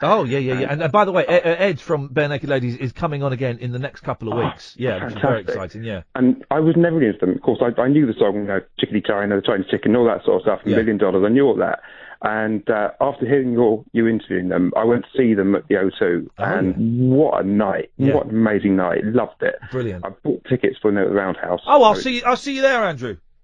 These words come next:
Speaker 2: Definitely.
Speaker 1: I'll see you there,
Speaker 2: Um,
Speaker 1: mate. Come and say hello if you see
Speaker 2: absolutely.
Speaker 1: me.
Speaker 2: Yeah, and actually, I, I tweeted you back in, uh, back in December, January, and you're going through some rubbish, and said there's one song that, when I'm feeling down, really sorts me out of theirs,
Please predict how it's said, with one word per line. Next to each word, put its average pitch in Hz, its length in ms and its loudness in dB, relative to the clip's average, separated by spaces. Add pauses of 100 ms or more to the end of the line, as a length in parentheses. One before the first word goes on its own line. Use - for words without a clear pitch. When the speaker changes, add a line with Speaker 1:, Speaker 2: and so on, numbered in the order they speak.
(140)
Speaker 2:
Definitely. - 440 -2
Speaker 1:
I'll 208 160 2
see 269 200 -8
you 247 160 -6
there, 233 140 -2
Speaker 2:
Um, 196 60 -6
Speaker 1:
mate. 143 160 -6
Come 220 140 -6
and 202 100 -6
say 220 140 -4
hello 190 200 2
if 147 100 -4
you 117 80 -8
see 135 100 -2
Speaker 2:
absolutely. 107 240 -2
Speaker 1:
me. 87 60 -14 (320)
Speaker 2:
Yeah, 131 260 2
and 143 180 2
actually, 165 300 -4
I, 131 100 2 (120)
I 127 80 0
tweeted 135 360 -6
you 127 60 -2
back 107 240 -2
in, 101 400 0
uh, 101 240 0 (100)
back 95 140 -2
in - 140 -18
December, 98 320 0
January, 95 320 0
and 85 80 -2
you're 90 80 -4
going 95 180 0
through 87 220 -2
some 95 120 0
rubbish, 95 480 -2
and 101 300 2
said 107 160 0
there's 110 200 2
one 135 260 4 (100)
song 104 300 2
that, 90 100 2 (140)
when 127 200 2
I'm 151 200 0
feeling 92 280 0
down, 82 380 -4 (360)
really 131 440 2
sorts 123 240 0
me 117 100 0
out 107 180 0
of 85 100 -4
theirs, 87 260 -2